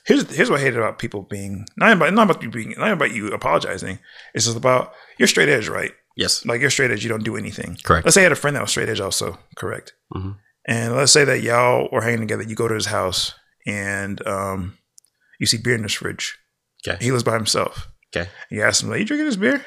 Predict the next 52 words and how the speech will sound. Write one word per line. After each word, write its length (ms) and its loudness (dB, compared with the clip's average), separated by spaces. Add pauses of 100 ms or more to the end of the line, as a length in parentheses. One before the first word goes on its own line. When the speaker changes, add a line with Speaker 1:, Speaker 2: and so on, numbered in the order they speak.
(300)
Speaker 1:
He's 100 -4
like, 80 -2
Speaker 2:
Mm-hmm. 80 -2
Speaker 1:
"Nah, 180 0
man, 140 -4
I'm 60 -2
straight 200 0
edge, 140 2
I 60 2
don't 120 -2
do 80 2
anything 200 -4
like 160 -8
that." 220 -6 (1160)
Let's 260 6
say, 560 6 (160)
then 160 2
again, 640 -2
you 140 -6
go, 440 -2 (300)
let, 240 -2
let's 400 2
say, 80 4
w-, 220 0
w-, 300 -6
once 180 0
again, 200 -4
you 60 -4
go 160 -2
to 60 0
his 100 -2
house, 440 -4 (720)
and, 400 -6
um, 580 -8 (920)
I 60 -2
don't 80 -4
know, 60 -4
there 60 -2
seems 200 0
to 40 0
be 60 0
drugs 300 0
around 140 0
for 100 -8
some 200 -6
reason. 260 -12 (160)
Speaker 2:
Mm-hmm. 200 -6 (680)
Speaker 1:
And, 240 -4
um, 420 -4
he's 120 2
acting 260 0
weird, 280 -6